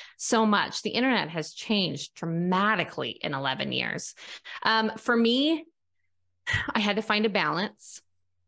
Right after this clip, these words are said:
So I was working so hard, which I think a lot of entrepreneurs know, especially in those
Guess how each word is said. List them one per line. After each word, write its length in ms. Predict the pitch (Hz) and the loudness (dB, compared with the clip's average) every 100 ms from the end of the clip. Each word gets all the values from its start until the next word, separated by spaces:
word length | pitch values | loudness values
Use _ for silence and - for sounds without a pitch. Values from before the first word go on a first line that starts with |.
| _ _ _ | _ _ _
So 280 | - 226 196 | 0 4 4
I 140 | 190 | 4
was 220 | 214 - | 2 0
working 520 | 175 208 208 202 196 | 0 0 2 0 2
so 300 | 190 - 220 | 0 2 2
hard, 340 | 208 196 165 180 | 4 2 2 -2
which 120 | 208 | -4
I 60 | 208 | 0
think 160 | 214 | 0
a 60 | 208 | 2
lot 220 | 185 185 | 2 2
of 60 | 180 | 2
entrepreneurs 800 | 180 - - - 170 160 165 | 0 -4 -8 -2 0 0 2
know, 340 | 196 170 143 151 | 2 2 2 0
especially 600 | 196 - 214 202 202 170 | -2 0 -2 0 -2 -2
in 100 | 170 | 0
those 240 | 165 165 | 0 0